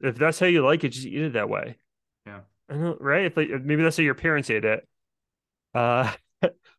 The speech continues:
Speaker 1: also, I like the, they wanted the breakfast to be more gay.
Speaker 2: Yeah, I, listen, I was struggling to figure out how they could make it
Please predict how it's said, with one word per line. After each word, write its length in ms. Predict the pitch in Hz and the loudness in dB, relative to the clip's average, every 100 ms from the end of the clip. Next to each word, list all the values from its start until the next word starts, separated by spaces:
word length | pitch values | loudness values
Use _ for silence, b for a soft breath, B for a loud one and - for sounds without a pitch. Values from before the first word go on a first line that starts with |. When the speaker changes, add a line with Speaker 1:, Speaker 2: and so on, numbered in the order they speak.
| - - | -14 2
Speaker 1:
also, 560 | 151 156 - 147 196 - 131 | 4 4 6 6 6 2 0
I 80 | 143 | 2
like 140 | 156 160 | 2 4
the, 260 | 185 - - | 2 2 -4
they 160 | - 147 | 0 4
wanted 320 | 147 151 135 | 4 4 2
the 40 | 113 | 2
breakfast 380 | 131 - 156 - | 0 2 0 2
to 40 | |
be 120 | 139 | 2
more 240 | 120 123 117 | 4 2 2
gay. 460 | 110 117 143 175 _ _ _ _ _ _ _ _ _ _ _ | 2 2 2 -2 _ _ _ _ _ _ _ _ _ _ _
Speaker 2:
Yeah, 380 | 190 180 156 143 - | -4 0 0 -2 -2
I, 400 | 160 156 151 _ _ _ _ _ _ _ _ _ _ _ _ _ _ - | -2 -2 -6 _ _ _ _ _ _ _ _ _ _ _ _ _ _ -12
listen, 280 | 147 139 127 | -8 -8 -10
I 340 | - 147 139 | -6 -4 -4
was 120 | 143 - | -6 -4
struggling 400 | 160 151 156 147 | -2 0 0 0
to 60 | |
figure 280 | 147 135 131 | -4 -6 -4
out 220 | 127 123 | -4 -6
how 280 | - 135 135 | -4 -2 -2
they 120 | 139 | -6
could 160 | 139 127 | -8 -6
make 240 | 131 135 | -6 -4
it 240 | 147 151 | -6 -8